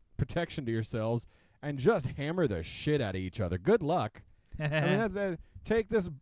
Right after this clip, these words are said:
Speaker 1: take this thing that is literally made up of part of an animal and get it into that area of,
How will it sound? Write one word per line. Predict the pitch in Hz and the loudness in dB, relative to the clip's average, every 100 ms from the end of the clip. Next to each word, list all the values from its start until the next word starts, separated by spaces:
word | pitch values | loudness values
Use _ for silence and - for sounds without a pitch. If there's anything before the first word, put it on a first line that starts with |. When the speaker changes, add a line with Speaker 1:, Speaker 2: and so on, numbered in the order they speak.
| - | 0
Speaker 1:
take | 214 233 | 2 2
this | 226 185 | 0 0
thing | - 208 135 | 0 -4 -2
that | 123 | -2
is | 139 | -2
literally | 123 156 185 190 170 | 2 4 6 6 6
made | 160 165 | 4 2
up | 160 160 | 2 4
of | 127 117 | 2 0
part | - 170 170 | -2 2 4
of | 147 | 4
an | 117 101 - | 2 -2 -6
animal | 151 175 123 90 82 85 - - - - - | -4 -2 -2 -2 -4 -6 -10 -20 -20 -20 -8
and | 135 127 113 - - | -4 -4 -8 -8 0
get | 175 190 | 4 6
it | 170 | 4
into | 170 151 151 | 2 2 2
that | 135 139 - | 2 -2 -2
area | 147 151 151 147 | 0 2 4 2
of, | 127 120 | 2 0